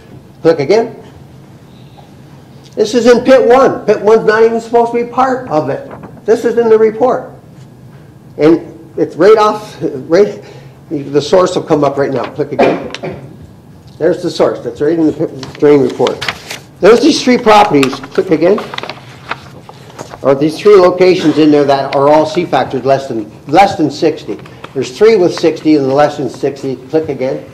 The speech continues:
Oh, that was, if you go back one quickly. It's very important to note that even the roads, the M T O road right-of-ways are ninety to eighty.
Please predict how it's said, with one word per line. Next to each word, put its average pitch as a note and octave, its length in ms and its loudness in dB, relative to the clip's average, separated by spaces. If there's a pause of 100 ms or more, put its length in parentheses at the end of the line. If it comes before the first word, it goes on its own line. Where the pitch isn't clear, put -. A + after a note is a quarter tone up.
(640)
Oh, D3 260 0 (120)
that D3 280 0
was, C#3+ 220 -6
if C#3+ 140 -2
you D#3 80 -4
go E3 120 2
back C#3 240 0
one C#3 260 0 (260)
quickly. D3 340 -2 (360)
It's E3+ 180 -2
very F#3+ 280 6
important F#3 420 2
to E3 60 -4
note F3 360 4
that C#3 420 2
even F#3 260 0
the D#3 100 6
roads, E3 600 4 (120)
the C3+ 80 0
M D3+ 120 2
T E3 160 2
O D#3+ 160 6
road D#3+ 280 4
right-of-ways C3+ 680 2
are B2 100 -4
ninety D3 360 4
to C3+ 200 -6
eighty. D#3 460 0